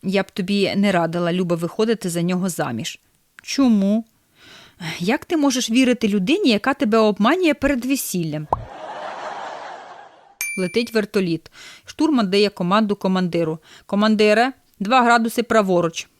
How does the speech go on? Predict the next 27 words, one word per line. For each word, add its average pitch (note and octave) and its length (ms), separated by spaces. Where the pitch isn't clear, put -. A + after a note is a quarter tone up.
Командир F3 520
жодної F#3+ 380
реакції. D#3 640
Штурман F3+ 400
знову. E3 380
"Командире, A#3 720
два A#3+ 320
градуси A#3+ 460
вправо". A3+ 640
Командир F#3+ 460
знову A3 360
пускає G3 440
повз F3+ 360
вуха. E3 300
Після F#3+ 260
третього A3+ 440
разу A3+ 260
командир F#3+ 460
каже: E3 320
"Я B3 120
тобі C4 260
що, E3+ 300
на F3+ 100
таку C4+ 260
дрібницю A3+ 460
повертати A3+ 640
буду?" F#3 360